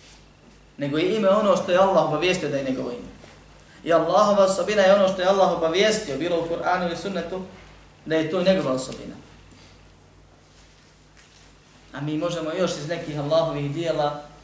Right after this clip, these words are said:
da obavijestimo o Allahu, bez da govorimo da su to Allahova imena ili osobine, nego to je tako, znamo,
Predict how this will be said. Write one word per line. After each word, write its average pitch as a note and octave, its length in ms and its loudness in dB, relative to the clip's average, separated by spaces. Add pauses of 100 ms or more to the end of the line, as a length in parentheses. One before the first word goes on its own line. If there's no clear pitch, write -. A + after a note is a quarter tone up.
(220)
da D#3 200 4
obavijestimo D3+ 800 0
o D3+ 260 -2
Allahu, C#3+ 720 2 (1040)
bez D#3+ 180 -2
da G3 160 -2
govorimo D#3 380 -2
da C#3+ 120 0
su - 100 -8
to D#3 80 -4
Allahova C3+ 500 0
imena C3+ 280 0
ili B2 120 -4
osobine, B2+ 400 -6
nego B2+ 160 -10
to C3 120 -6
je C#3 120 -4
tako, C#3+ 260 -2
znamo, B2 360 -6